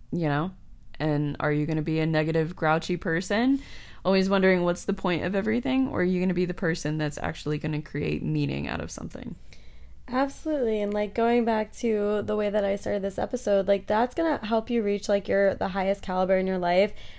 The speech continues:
Speaker 2: and you're gonna have more capacity in your life and more time to do things that fulfill you.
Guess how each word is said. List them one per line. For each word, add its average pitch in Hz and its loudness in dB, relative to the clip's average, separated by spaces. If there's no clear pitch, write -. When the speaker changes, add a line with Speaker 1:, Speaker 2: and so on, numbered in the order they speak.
Speaker 2:
and 208 0
you're 214 2
gonna 262 4
have 285 4
more 196 2
capacity 185 -4
in 208 0
your 202 4
life 185 4
and 202 0
more 190 2
time 180 -2
to 196 -6
do 190 -2
things 185 -2
that 180 -4
fulfill 123 -2
you. 69 -4